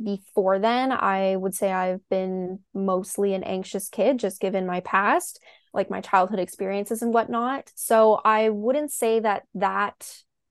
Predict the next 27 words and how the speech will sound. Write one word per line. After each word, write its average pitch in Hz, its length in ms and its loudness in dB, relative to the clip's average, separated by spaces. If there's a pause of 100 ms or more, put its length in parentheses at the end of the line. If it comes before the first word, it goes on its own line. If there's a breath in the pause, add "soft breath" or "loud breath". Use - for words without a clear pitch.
(440)
decision 208 880 0
played 202 300 2
a 196 200 -4
factor 202 600 2
in 202 280 -2
anxiety, 202 840 0 (380 soft breath)
but 214 380 4 (100)
I 214 320 4
wouldn't 214 400 0
say 196 240 -4
that 196 140 0
I 185 140 0
was 185 180 -6
depressed 190 420 -4
at 202 120 0
all 185 180 2
before 247 400 2
this. 294 500 4
And 208 320 -2
I 214 160 -2
think 233 380 0
because 226 480 0
I 214 100 2
spent 196 380 -6
twenty 202 400 -2
years 196 420 -2
wanting, 190 640 -4